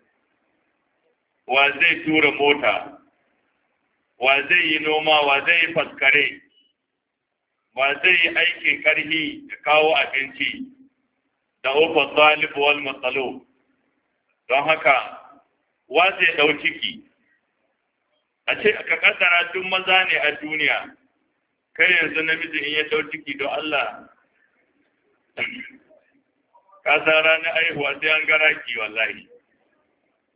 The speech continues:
Ashe ni'ima ce, aka yi ku da jinsi ɗaya, amma mabambantan ɗabi'a.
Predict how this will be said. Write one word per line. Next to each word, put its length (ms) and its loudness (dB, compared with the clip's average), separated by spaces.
Ashe 240 0
ni'ima 420 -2
ce, 220 -10
aka 240 2
yi 340 2
ku 460 -4
da 100 4
jinsi 680 0
ɗaya, 280 2
amma 720 2
mabambantan 1000 -2
ɗabi'a. 600 -4